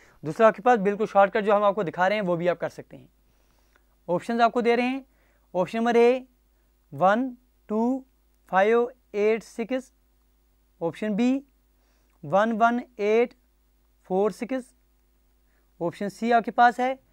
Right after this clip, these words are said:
वन वन एट फ़ाइव सिक्स and ऑप्शन डी आपके पास है वन टू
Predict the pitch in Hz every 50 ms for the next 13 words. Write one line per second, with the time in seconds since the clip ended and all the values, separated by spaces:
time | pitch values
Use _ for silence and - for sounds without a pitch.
0 | _ _ _ _ _ 139 135 180 202 214 226 226 240 240 240 - _ _ _ 208
1 | 208 220 226 233 220 - _ _ _ _ - 165 175 196 208 202 - 247 - 269
2 | 277 262 - _ _ _ _ _ _ _ _ _ _ _ _ 160 170 185 185 190
3 | 185 - - 214 208 180 185 220 240 233 226 - 226 - 233 233 233 - 240 233
4 | 233 185 165 190 202 220 226 208 - - 233 226 226 233